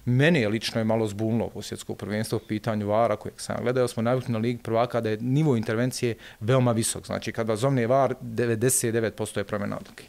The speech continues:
Ovdje se to malo, malo izgubilo, ovdje malo izgubilo i sad najlakše je uvijek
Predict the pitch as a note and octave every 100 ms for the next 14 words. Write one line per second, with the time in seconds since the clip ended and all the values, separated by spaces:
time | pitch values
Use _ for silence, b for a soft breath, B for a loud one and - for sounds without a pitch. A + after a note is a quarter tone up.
0 | B B B B B2+ E3+ D#3+ C#3+ - C#3+
1 | C#3+ B2+ - B B B2+ C3 B2+ A#2+ G#2
2 | A#2+ A2+ D#3 F3+ - B B B B2+ B2+
3 | C3 B2 B2 G#2+ A#2+ D3 E3 D#3+ D3 -
4 | C#3+ D#3+ F3+ E3+ - E3+ E3+ F3 D#3+ -
5 | -